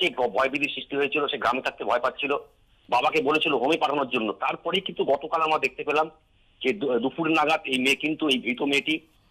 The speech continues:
আহ, ঘরে ঢুকে সে আগুন দিয়ে আত্মহত্যা করার চেষ্টা করে। এ-, এ-, ইতিমধ্যে কিন্তু মেয়েটিকে মেডিকেল কলেজে পাঠানো হয়েছে, সে কিন্তু চি-, চিকিৎসাধীন রয়েছে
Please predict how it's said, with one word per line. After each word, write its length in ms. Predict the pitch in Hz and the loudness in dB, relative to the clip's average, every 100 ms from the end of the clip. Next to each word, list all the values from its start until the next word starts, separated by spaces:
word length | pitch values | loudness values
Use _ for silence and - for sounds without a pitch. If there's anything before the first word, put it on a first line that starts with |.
| - | -2
আহ, 300 | 131 120 - | 0 0 -2
ঘরে 160 | 135 135 | -2 -2
ঢুকে 280 | 123 151 | 0 -2
সে 200 | 147 131 | 0 0
আগুন 380 | 135 113 131 147 | 2 0 0 -2
দিয়ে 160 | 143 147 | 2 2
আত্মহত্যা 360 | 117 139 135 | 0 -2 -4
করার 160 | 131 131 | -2 -2
চেষ্টা 260 | 131 113 135 | -4 -4 0
করে। 240 | 139 156 - - _ _ - | 0 0 -4 -20 _ _ -8
এ-, 140 | 123 151 | -2 -2
এ-, 320 | - 127 127 | 0 0 0
ইতিমধ্যে 400 | 131 165 165 170 | 0 0 -2 -2
কিন্তু 220 | 165 165 | -2 0
মেয়েটিকে 380 | 139 139 147 143 | -2 0 0 0
মেডিকেল 280 | 123 135 143 | 0 0 -2
কলেজে 300 | 135 147 143 | -2 -2 0
পাঠানো 300 | 131 127 139 | 0 0 0
হয়েছে, 260 | 143 143 | -2 -2
সে 120 | 147 135 | -4 -4
কিন্তু 200 | 135 135 | -4 -4
চি-, 260 | - 127 | -4 -4
চিকিৎসাধীন 560 | 120 127 135 147 143 139 | -6 -8 -8 -8 -6 -4
রয়েছে 180 | 143 | -6